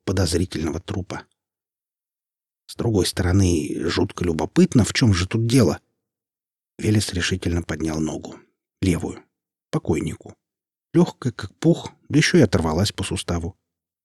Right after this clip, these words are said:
«Фу, какая гадость!» — вытирая пальцы о снег, проговорил Велес. Ногу он выкинул в мягкий снег, подальше от себя.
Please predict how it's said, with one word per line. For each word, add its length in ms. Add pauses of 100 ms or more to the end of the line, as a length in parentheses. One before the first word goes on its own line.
«Фу, 180 (200)
какая 440
гадость!» — 560 (380)
вытирая 440
пальцы 340
о 60
снег, 320
проговорил 500
Велес. 420 (1160)
Ногу 300
он 140
выкинул 420
в 100
мягкий 320
снег, 560
подальше 400
от 80
себя. 320